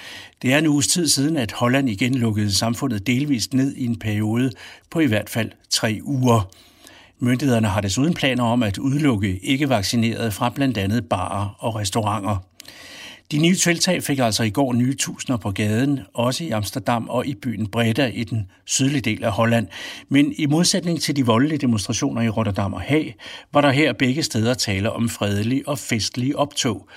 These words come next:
skriver nyhedsbureauet A F P. I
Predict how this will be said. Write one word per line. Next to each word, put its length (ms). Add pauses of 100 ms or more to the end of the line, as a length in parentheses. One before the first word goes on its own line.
(140)
skriver 380
nyhedsbureauet 760
A 180
F 140
P. 60 (960)
I 280